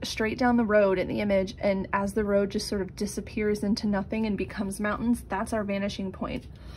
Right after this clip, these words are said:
And because this is a landscape and not like a cityscape that has buildings in the way, you can clearly see where our horizon is. So I'm just gonna take a look at my image,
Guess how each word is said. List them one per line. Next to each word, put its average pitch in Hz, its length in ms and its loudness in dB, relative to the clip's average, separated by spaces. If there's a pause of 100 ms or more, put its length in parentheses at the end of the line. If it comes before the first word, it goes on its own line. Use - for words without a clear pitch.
(240)
And 214 100 2
because 226 300 2
this 240 180 0
is 208 80 0
a 214 80 6
landscape 247 640 2
and 208 100 0
not 196 200 0
like 185 100 0
a 202 60 0
cityscape 233 720 0 (160)
that 185 180 4
has 190 300 2
buildings 254 380 6
in 214 60 0
the 208 60 2
way, 180 320 0 (400)
you 214 160 2
can 220 300 2
clearly 262 500 4
see 214 240 -4
where 202 160 4
our 190 100 2
horizon 170 480 -2
is. - 180 -6
So 196 380 4 (920)
I'm 214 120 0
just 233 140 -2
gonna 240 160 2
take 226 180 0
a 240 40 4
look 247 140 4
at 254 60 8
my 277 100 6
image, 220 480 2